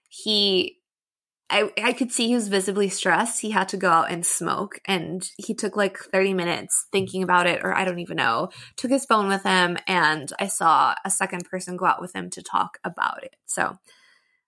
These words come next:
I definitely saw that he reacted, and I thought he wasn't gonna email me back.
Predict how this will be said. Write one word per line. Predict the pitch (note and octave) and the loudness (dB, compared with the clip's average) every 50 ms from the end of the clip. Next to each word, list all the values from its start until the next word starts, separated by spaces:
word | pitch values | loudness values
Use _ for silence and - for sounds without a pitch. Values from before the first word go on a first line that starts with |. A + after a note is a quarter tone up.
| _ _ _ _ _ _ _ - | _ _ _ _ _ _ _ -4
I | A#3 | -2
definitely | A3+ A3+ A3 A3 C#4+ D4 D#4 D4+ | 0 0 0 0 0 0 0 2
saw | - B3+ A3+ | 2 2 2
that | A3 G3 G#3 | 2 0 -4
he | - A3 | -6 -6
reacted, | G3+ F3+ D3+ F3 F#3 - - G3 F#3+ - | -4 -4 -4 -4 -6 -6 -6 -6 -6 -4
and | - G3 F#3+ | -4 -4 -4
I | F#3 F#3+ | -4 -6
thought | - - G3+ F#3+ D#3 D3+ | -4 0 0 2 2 0
he | G3+ - | -6 -6
wasn't | G#3+ G#3 F#3+ G3+ G3+ | -6 -6 -6 -8 -8
gonna | G3+ F#3+ - | -8 -8 -8
email | F3 F3+ D#3 D3 | -8 -8 -8 -8
me | - - - | -8 -10 -12
back. | - - - - G3 - | -12 -10 -10 -10 -12 -14